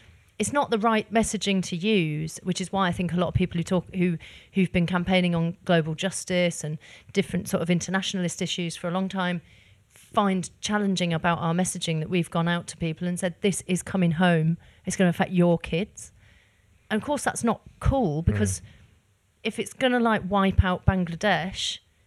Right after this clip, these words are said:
Speaker 1: because they're gonna go underwater and nobody will be able to hardly live in massive areas of a country, or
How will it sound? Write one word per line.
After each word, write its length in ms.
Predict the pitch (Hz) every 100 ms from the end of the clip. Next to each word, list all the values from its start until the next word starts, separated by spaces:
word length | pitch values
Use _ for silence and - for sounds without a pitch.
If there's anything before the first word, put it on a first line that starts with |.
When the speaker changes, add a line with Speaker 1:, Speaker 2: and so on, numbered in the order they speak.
| _
Speaker 1:
because 220 | 180 196
they're 80 | 196
gonna 180 | 180 185
go 180 | 196 190
underwater 760 | 185 180 175 185 185 - 156 160
and 180 | 180 180
nobody 340 | 185 185 180
will 120 | 175
be 100 | 170
able 100 | 180 160
to 180 | 180
hardly 300 | 170 175 175
live 380 | 175 196 208 202 -
in 340 | - 170 170
massive 420 | 185 190 - 180 -
areas 500 | 185 202 196 180 170
of 100 | 170
a 60 | -
country, 520 | - 233 - 165 160
or 180 | 170 180